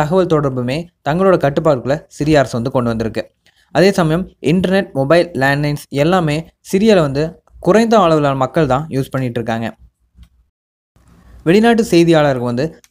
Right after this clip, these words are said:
சிரியாக்குள்ள வர்றக்கும் சிரிய அரசு வந்து தடை வச்சிருக்கு. ஒருவேளை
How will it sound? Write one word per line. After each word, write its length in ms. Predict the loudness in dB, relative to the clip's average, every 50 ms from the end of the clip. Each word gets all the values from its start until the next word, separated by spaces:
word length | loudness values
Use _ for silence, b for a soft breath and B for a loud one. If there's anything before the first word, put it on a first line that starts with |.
| -4
சிரியாக்குள்ள 440 | -4 0 2 4 2 4 4 2 2 2
வர்றக்கும் 320 | 2 0 0 -4 -6 -10 -10 -8 -4
சிரிய 200 | -2 0 2 4 2
அரசு 160 | 2 2 -2 -4
வந்து 140 | -6 -4 -6 -8 -8 _
தடை 180 | -4 -2 -2 -2 -2
வச்சிருக்கு. 360 | -4 -6 -8 -12 -10 -10 -12 -14 _ _ _ _ _ _ _ -2 0
ஒருவேளை 360 | 0 2 2 2 2 2